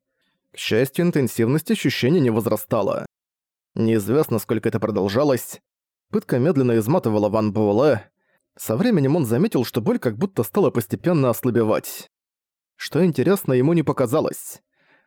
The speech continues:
Вместе со спадающей болью ослабело его сознание,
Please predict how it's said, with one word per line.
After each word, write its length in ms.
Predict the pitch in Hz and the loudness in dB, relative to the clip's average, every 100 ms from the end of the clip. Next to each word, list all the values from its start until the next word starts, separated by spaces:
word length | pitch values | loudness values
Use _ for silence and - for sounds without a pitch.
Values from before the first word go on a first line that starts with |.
| _ | _
Вместе 480 | - 101 113 127 - | -8 -2 0 -2 -2
со 120 | 104 | -4
спадающей 600 | 110 - 104 127 131 - | -4 -2 2 2 2 -2
болью 320 | 107 127 175 131 | -2 0 2 0
ослабело 440 | - 107 139 165 | 0 0 2 4
его 260 | 123 120 127 | 4 2 2
сознание, 760 | - 107 147 143 127 117 107 | 0 0 2 2 2 2 -2